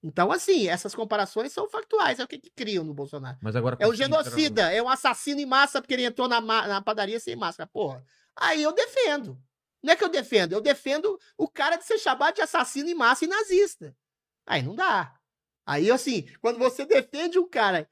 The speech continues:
Speaker 1: de querer chamado de nazista, assassino, fascista, perseguidor de gays, mulheres, assassino de negros, eu tô defendendo o governo, eu tô defendendo o princípio de verdade. Eu acho que o governo tem falhas, é um governo meio populista,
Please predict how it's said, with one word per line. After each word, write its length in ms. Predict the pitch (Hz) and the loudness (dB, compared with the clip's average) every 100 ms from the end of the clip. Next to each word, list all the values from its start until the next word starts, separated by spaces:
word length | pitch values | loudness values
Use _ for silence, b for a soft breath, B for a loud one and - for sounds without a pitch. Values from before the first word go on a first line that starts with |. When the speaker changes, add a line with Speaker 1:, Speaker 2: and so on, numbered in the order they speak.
| _ | _
Speaker 1:
de 160 | 196 220 | -16 -8
querer 300 | 254 240 226 | -4 0 2
chamado 460 | 233 202 214 214 | 2 2 2 0
de 80 | 185 | -4
nazista, 680 | 220 269 226 202 220 - 247 | 2 4 4 0 -2 0 -2
assassino, 640 | 247 226 - - 226 180 | 2 0 0 -4 -4 -4
fascista, 760 | 180 262 240 - 254 - - - _ - | 0 0 0 -2 -6 -6 -12 -16 _ 0
perseguidor 600 | 269 262 285 247 233 285 | 2 2 -2 0 2 2
de 100 | 247 | 0
gays, 420 | 196 294 254 185 | 0 2 0 -2
mulheres, 640 | 277 269 277 285 247 190 | -6 -2 0 2 0 -4
assassino 560 | 247 254 240 - 311 320 | -4 -4 -4 -4 -4 -4
de 100 | 262 | -4
negros, 480 | 247 302 269 147 143 _ _ _ _ _ _ _ _ _ _ _ _ _ - | -4 2 2 2 -8 _ _ _ _ _ _ _ _ _ _ _ _ _ -6
eu 80 | 190 | -4
tô 100 | 196 | 0
defendendo 500 | 196 175 143 175 240 | 0 0 -4 -4 -4
o 40 | |
governo, 180 | 143 170 | -4 -4
eu 40 | |
tô 120 | - | -2
defendendo 340 | 440 453 415 466 | 0 0 0 0
o 60 | |
princípio 240 | 453 427 440 440 | -2 -2 0 0
de 60 | 415 | 0
verdade. 680 | 190 185 311 349 220 151 _ _ _ | -2 -4 -2 -4 -8 -16 _ _ _
Eu 100 | 262 | 0
acho 160 | 370 - | 2 2
que 40 | |
o 40 | 370 | 0
governo 260 | 285 370 | 0 0
tem 140 | 403 392 | 0 0
falhas, 480 | - 240 320 240 | 0 0 2 0
é 60 | 240 | -2
um 40 | |
governo 340 | 285 254 277 277 | -6 -4 -4 -4
meio 200 | 277 277 | -6 -8
populista, 840 | 254 254 202 185 247 233 - 170 | -8 -8 -6 -6 -8 -10 -12 -16